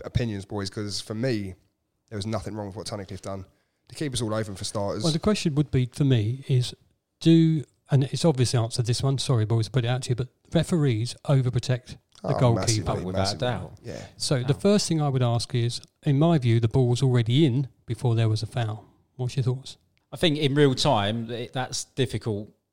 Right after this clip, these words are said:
Speaker 3: for the, the ref or the lino to see whether it's in before a supposed foul or anything. So I think that side of things is, is difficult, and whether it was or not. The, the foul or non-foul,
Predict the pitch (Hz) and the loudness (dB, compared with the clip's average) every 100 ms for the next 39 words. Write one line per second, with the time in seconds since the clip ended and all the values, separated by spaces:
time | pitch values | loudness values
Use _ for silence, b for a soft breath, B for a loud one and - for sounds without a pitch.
0 | _ _ _ _ _ - 110 104 113 104 | _ _ _ _ _ -8 -6 -6 -10 -20
1 | 127 - 110 117 107 123 113 107 113 110 | -20 -20 -6 -4 -2 -2 0 0 0 0
2 | 98 92 98 107 104 104 101 110 98 101 | -4 -6 -4 -4 -4 -4 -4 -4 -4 -8
3 | 104 101 98 98 101 98 - - 110 101 | -6 -4 -6 -8 -12 -8 -8 -4 -2 -2
4 | 98 - 107 98 87 95 101 101 95 - | -4 -2 0 0 -4 -4 -4 -4 -6 -12
5 | - 98 98 92 123 120 139 117 110 98 | -14 -10 -8 -6 -6 -4 -4 -2 -2 -2
6 | 95 92 90 92 92 101 95 117 - 98 | -6 -10 -10 -12 -12 -14 -10 -8 -8 -12
7 | 85 - 104 _ _ _ _ _ 95 95 | -18 -20 -20 _ _ _ _ _ -10 -6
8 | 101 95 95 101 110 117 98 - B B | -6 -8 -6 -6 -4 -4 -6 -12 B B
9 | B B _ 147 _ _ 135 135 139 - | B B _ -20 _ _ -10 -10 -8 -10
10 | 123 160 143 113 113 127 139 127 - 92 | -2 0 2 2 4 6 4 4 -2 -2
11 | 87 107 | -2 -4